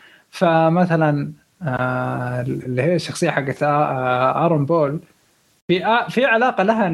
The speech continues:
نجحت تقريبًا، وكادت أن تتزوج، لولا إنه ر-، رهوب نفسه هو اللي وقف عملية الزواج، وهو اللي دبر عملية الانفصال. موجودة كانت بالستاتس هذه. فهذه بحد ذاتها أساسًا مشكلة، بأنه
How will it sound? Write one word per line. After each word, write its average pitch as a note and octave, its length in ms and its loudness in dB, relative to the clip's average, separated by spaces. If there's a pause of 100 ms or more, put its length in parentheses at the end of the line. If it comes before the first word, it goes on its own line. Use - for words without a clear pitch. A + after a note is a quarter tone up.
(160)
نجحت E3 580 -2
تقريبًا، B2+ 600 -8
وكادت G3+ 420 -2
أن E3 100 0
تتزوج، E3+ 840 0 (560)
لولا F3+ 140 4
إنه F3+ 140 4
ر-، E3+ 280 2
رهوب F3 280 2
نفسه D#3+ 380 2
هو C#3+ 180 2
اللي B2 140 0
وقف B2 360 0
عملية A#2+ 480 0
الزواج، A#2 440 0
وهو D#3 320 2
اللي C#3+ 200 2
دبر D3+ 360 0
عملية C#3+ 440 2
الانفصال. C3 520 -4 (880)
موجودة C#3+ 380 2
كانت D3 380 0
بالستاتس B2+ 540 0
هذه. A#2+ 280 -2 (920)
فهذه C#3+ 1300 2
بحد D#3+ 200 -2
ذاتها F#3 280 0
أساسًا D#3 300 -2
مشكلة، C#3 380 -6
بأنه D3+ 380 -2